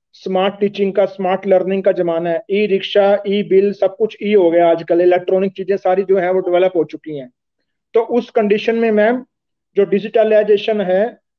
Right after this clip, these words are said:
मेरा ये मानना है कि हम कितना भी online आजकल development हो चुकी है,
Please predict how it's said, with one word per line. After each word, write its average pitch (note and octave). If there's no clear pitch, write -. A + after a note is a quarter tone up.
मेरा F#3
ये A#3+
मानना F#3
है G3+
कि G#3
हम A3+
कितना B3
भी C#4
online A3+
आजकल F#3+
development G3
हो F#3+
चुकी F#3+
है, F#3+